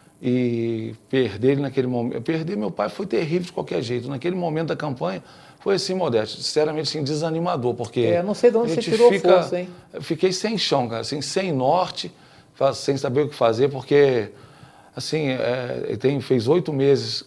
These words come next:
Speaker 1: no dia dezessete, que ele, que ele nos deixou, né, vai, assim, tá muito recente ainda, muito,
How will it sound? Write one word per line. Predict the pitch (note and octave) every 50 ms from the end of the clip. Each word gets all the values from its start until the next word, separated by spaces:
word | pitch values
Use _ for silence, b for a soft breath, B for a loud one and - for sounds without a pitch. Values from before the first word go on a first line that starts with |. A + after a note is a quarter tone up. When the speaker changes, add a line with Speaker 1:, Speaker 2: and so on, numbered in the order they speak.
| - - -
Speaker 1:
no | - A#2+ A#2
dia | A2+ A#2+ C3 B2+
dezessete, | A#2+ A#2 B2+ A#2+ A2 - - A#2+ A#2+ A2+ A2+ - - - - - _
que | - C3+
ele, | B2 A#2+ B2 A#2 G#2+ G#2+ - b b b b b b b b b b
que | - - A#2+
ele | A#2 A#2 A#2
nos | A#2+ B2 A#2+ A#2
deixou, | A#2 A#2 A2 G#2+ - - D3 D3 D#3
né, | D#3 D3+ C#3
vai, | A#2+ G2+ G#2 G#2
assim, | G#2 - - B2+ A#2+
tá | A#2 C#3 B2+
muito | B2+ C3+ C#3+ D#3
recente | C#3+ C#3 C#3+ C3+ - - C#3 C3 B2+ -
ainda, | C3 C3 C3
muito, | C3 C#3 C#3+ C#3 C#3+